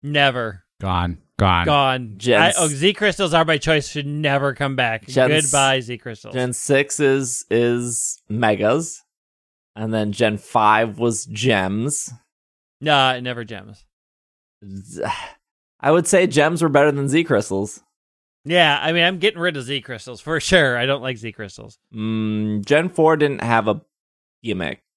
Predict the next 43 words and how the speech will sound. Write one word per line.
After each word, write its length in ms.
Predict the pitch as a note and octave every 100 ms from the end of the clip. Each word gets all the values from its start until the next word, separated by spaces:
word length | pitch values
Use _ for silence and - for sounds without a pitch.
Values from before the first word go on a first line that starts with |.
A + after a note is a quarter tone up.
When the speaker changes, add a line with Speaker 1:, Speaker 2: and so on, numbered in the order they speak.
| _ _ _ _
Speaker 3:
Gen 180 | - D3
three, 200 | C#3+ D3+
I 80 | D3
guess 180 | C#3 C3
you 100 | B2+
could, 240 | A#2+ G#2
what, 240 | G#2+ G#2+ A#2
you 220 | A2+ A#2
could 140 | B2 -
argue, 320 | A#2+ B2+ A#2 -
well, 160 | D3
maybe 220 | D3+ D3
it 100 | A#2+
did. 140 | G2+ F2
I 120 | F2
can't 220 | F2 G#2+
think. 160 | G2+ D2
Gen 180 | G2+ D3+
three, 180 | D3+ D3+
I 80 | C#3+
guess 180 | C3
you 60 | B2+
could 100 | A#2+
argue 240 | A2+ A#2
the 80 | G#2+
gimmick 260 | G#2+ G#2 G2+
was, 120 | G2
like, 120 | F#2+ F2
weather, 340 | F#2+ G2 F2
but 160 | E2+ G2+
that 160 | A#2
ended 220 | C#3 D#3+
up 100 | C#3
being 160 | A#2 G#2+
permanent. 460 | - F2+ B1+ C2 - _ _ _ _ _ _ _
Speaker 1:
Yeah, 360 | E3 F#3 D3 -
well, 160 | E3 D#3+
double 240 | F3+ F#3+
Speaker 2:
Hmm. 60 | G#2
Speaker 1:
battles 300 | B2 A2+ G2
was 140 | G#2
the 80 | G#2
gimmick 520 | G#2+ G#2 G2 G2 _